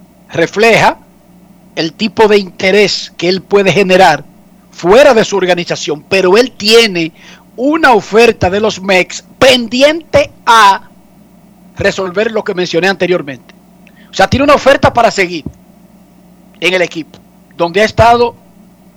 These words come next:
toda su vida desde que dejó de jugar. Pero esa oferta está pendiente a que se resuelvan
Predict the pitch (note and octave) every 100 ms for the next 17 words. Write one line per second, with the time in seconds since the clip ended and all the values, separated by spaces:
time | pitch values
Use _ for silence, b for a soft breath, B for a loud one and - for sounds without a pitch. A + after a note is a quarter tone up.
0 | _ _ G3+ B3 A#3 A3 G3 G3+ C#3+ -
1 | D3+ D3+ E3 E3 D#3 F3 F#3 D#3 C3 -
2 | _ _ _ _ _ _ _ _ _ _
3 | _ _ _ _ _ _ _ _ _ _
4 | _ _ _ _ _ - E3+ E3+ F#3+ F3+
5 | G3+ F#3+ - C4+ - _ _ _ _ _
6 | _ _ _ - - E3+ G3+ F#3 F#3+ F3
7 | F#3+ D#3 E3+ D3+ D3 F3+ A#3 F#3+ B2+